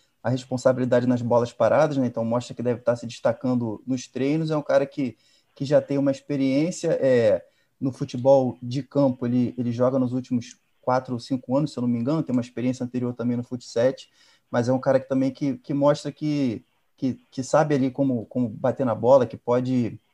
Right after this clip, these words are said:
é, agregar um pouco nessas questões que a gente tava falando, né, de conseguir, é, colocar uma jogada mais redonda na cara dos atacantes, né, e ele mesmo já disse que, que é um jogador que, que é versátil ali, pelo menos nas posições de frente, né,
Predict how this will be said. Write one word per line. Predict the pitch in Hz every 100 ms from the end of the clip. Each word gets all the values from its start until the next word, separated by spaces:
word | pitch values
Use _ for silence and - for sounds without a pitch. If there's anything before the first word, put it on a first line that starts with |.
| -
é, | 123 110 98 - _ _ -
agregar | 139 147 127 143
um | 147
pouco | - 147 156
nessas | 151 151 151
questões | 151 151 147 -
que |
a | 135
gente |
tava | 131 131
falando, | 143 135 127 113
né, | 110
de | 110
conseguir, | - 127 127 120 139 139 _ _
é, | 123 120 110 - - -
colocar | 151 135 135 147
uma | 151
jogada | 143 139 143 139
mais | 147 147
redonda | 151 127 131 156 147
na | 143
cara | 135 139 139
dos | 135
atacantes, | 131 147 147 - 139 127 120
né, | 107 98 _ _ -
e | 127
ele | 127
mesmo | 127 139 139
já | 139
disse | 120 139 -
que, | - 156 135 95 _ _ _
que | 131
é | 123
um |
jogador | 135 127 127 135
que, | 143 135 113
que | - 127 - -
é | 131
versátil | 143 143 - 147 139 - 120
ali, | 117
pelo | 123 117 120
menos | 135
nas | 139 120
posições | 143 127 123 135
de | 123
frente, | - 127 123 123
né, | 107